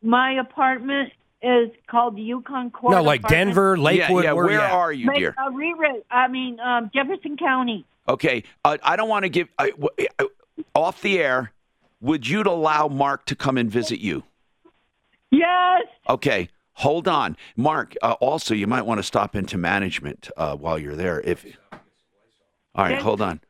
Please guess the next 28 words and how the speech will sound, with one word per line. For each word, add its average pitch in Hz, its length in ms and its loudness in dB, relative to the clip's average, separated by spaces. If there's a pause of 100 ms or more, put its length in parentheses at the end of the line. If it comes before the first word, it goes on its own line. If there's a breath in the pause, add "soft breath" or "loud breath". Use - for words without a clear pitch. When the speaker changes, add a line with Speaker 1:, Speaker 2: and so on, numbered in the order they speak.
Speaker 3:
Hold 151 260 0
on. 131 300 -2 (300)
Rita, 139 400 -2
hold 165 280 -2
on. 120 320 0 (300)
Suze, 175 680 -2 (960)
Mark 160 300 -2
is 175 120 -4
gonna 165 220 -2
talk 151 340 -2
to 131 80 -2
her 123 160 2
off 113 180 -2
the 113 180 0
air. 80 280 -2 (1120)
This 185 220 -2
is 165 160 -4
what 160 200 -2
we 139 120 -2
talk 110 320 -2
about 85 300 -4
when 101 140 -4
we 104 120 -6
say 104 240 -4
we're 90 160 -4
men 98 260 -6
of 87 100 -6
action 85 500 -6